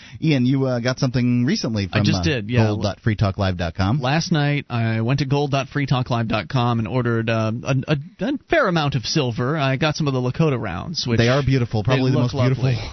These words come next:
Speaker 2: I've not
Speaker 1: thing.
Speaker 2: seen them in person yet, but I am looking forward to it. And they're, you know, point nine nine nine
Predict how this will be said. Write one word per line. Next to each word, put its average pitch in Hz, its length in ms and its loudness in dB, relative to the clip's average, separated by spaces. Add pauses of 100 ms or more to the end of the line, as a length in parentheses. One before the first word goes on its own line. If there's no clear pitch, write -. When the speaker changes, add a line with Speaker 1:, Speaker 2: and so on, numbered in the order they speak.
(540)
Speaker 2:
I've 160 120 0
not 226 80 2
Speaker 1:
thing. 240 80 2
Speaker 2:
seen 254 200 -2
them 214 120 -2
in 170 80 -2
person 220 460 -2
yet, 107 280 -2
but 117 100 -2
I 117 140 0
am 123 120 0
looking 120 280 -2
forward 98 320 -4
to - 140 -8
it. 90 100 -4
And 110 120 -4
they're, 113 180 0
you 139 140 -2
know, 120 100 0
point 143 220 0
nine 131 200 0
nine 123 240 0
nine 113 500 -6